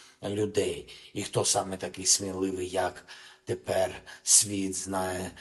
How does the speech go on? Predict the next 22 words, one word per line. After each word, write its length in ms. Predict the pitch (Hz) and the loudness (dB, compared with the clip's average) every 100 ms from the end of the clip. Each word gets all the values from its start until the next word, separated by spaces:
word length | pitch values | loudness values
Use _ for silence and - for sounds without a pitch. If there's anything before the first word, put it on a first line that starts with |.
| - - | -14 -2
сміливість 1000 | - 110 98 95 92 92 90 - - - - - - _ _ | 0 2 0 0 0 0 2 0 0 -8 -20 -20 -20 _ _
українців. 1040 | 95 92 98 101 98 92 - - - - - _ _ - | -4 2 2 2 -2 -2 -4 -4 -10 -16 -20 _ _ -8
Разом 600 | 110 110 117 117 110 104 - - - | 2 4 4 2 -2 -4 -8 -16 -14
з 140 | - | -8
нашими 380 | 113 110 107 101 | -4 -2 0 -2
воїнами 680 | 101 107 107 101 98 95 92 - - - - | 0 2 2 -2 -6 -8 -12 -18 -20 -20 -16
у 80 | 95 | -2
цьому 280 | - 120 104 | 0 2 2
указі 360 | 101 120 107 92 | 4 2 2 -2
також 420 | 104 98 98 95 | -4 -2 -2 0
відзначені 640 | 98 101 98 - 98 95 90 - | -4 -2 -2 -2 -4 -6 -12 -8
працівники 720 | 107 101 104 95 95 107 101 - - - - | -6 -2 -4 -4 -6 -4 -6 -6 -20 -12 -4
органів 400 | 110 107 101 95 | -2 -2 -6 -6
місцевої 500 | 98 - 104 90 95 | -2 0 0 0 0
влади. 440 | 113 117 101 101 | 2 2 0 -4
Це 200 | - 101 | -2 -2
люди, 280 | 101 104 98 | -4 -8 -10
які 420 | 95 101 104 92 - - - | -10 -6 -8 -8 -16 -20 -6
не 140 | 113 | -4
полишили 540 | - 113 147 - 101 92 | 0 0 2 2 0 -2
свої 280 | - 90 | -4 -4
громади, 480 | 82 90 90 90 85 | -6 -8 -8 -8 -10